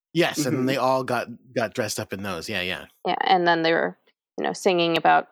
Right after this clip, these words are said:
Speaker 3: Usagi again or something, I think.
Speaker 1: And then
Speaker 3: And Usagi's has, and they all have lollipops.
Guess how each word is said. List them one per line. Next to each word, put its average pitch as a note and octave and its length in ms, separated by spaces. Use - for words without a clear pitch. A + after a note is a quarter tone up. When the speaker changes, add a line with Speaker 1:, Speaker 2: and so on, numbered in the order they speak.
Speaker 3:
Usagi E3 520
again E3 300
or E3+ 120
something, F3 500
I G#3 80
think. - 380
Speaker 1:
And D3+ 160
then D#3+ 260
Speaker 3:
And G3 120
Usagi's F#3 500
has, F#3 340
and G#3 120
they G3 80
all G3 120
have G3 160
lollipops. E3+ 760